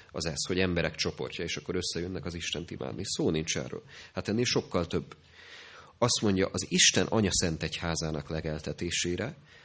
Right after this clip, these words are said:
ez tehát nem más, mint az Isten gyülekezete. Maga az Isten hívta ki a világból ezeket az embereket, és nem akárhogyan, nem akármilyen ára volt annak, hogy ezeket az embereket kihívja, azt mondja, hogy amelyet a tulajdon vérével szerzett.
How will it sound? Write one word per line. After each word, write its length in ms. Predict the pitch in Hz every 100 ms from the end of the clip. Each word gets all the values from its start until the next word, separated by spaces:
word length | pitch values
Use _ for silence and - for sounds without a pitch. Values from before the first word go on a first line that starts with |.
| - - _
ez 140 | 92 87 - - -
tehát 300 | 90 90 139
nem 140 | 127
más, 260 | 92 73 -
mint 180 | 85
az 100 | 85
Isten 380 | 127 139 - 82
gyülekezete. 760 | 73 69 69 69 67 - 82 - _ _ - - - -
Maga 380 | 90 131 139
az 120 | 139 135
Isten 380 | 127 - 82
hívta 380 | 78 92 85 85
ki 160 | 82 92
a 80 | 82
világból 500 | 92 80 76 78 78
ezeket 340 | 76 71 -
az 120 | -
embereket, 640 | 73 76 82 82 62 - - - - - - - -
és 280 | 107 98 -
nem 220 | 113 147
akárhogyan, 840 | 135 - 87 82 95 87 87 117 131
nem 200 | 110 131
akármilyen 600 | 117 - 98 95 92 90
ára 340 | - 139 123 85
volt 260 | 82 73
annak, 280 | 82 85 78
hogy 140 | 90 85
ezeket 320 | 87 85 80
az 120 | 80
embereket 500 | 87 85 76 78 -
kihívja, 580 | - 92 101 98 117 139 - - - -
azt 280 | - 117 -
mondja, 240 | 95 113
hogy 180 | 101 -
amelyet 420 | - 139 110 87
a 60 | 76
tulajdon 540 | - 123 87 73 69
vérével 500 | 71 80 80 76 71
szerzett. 720 | - - - - - - -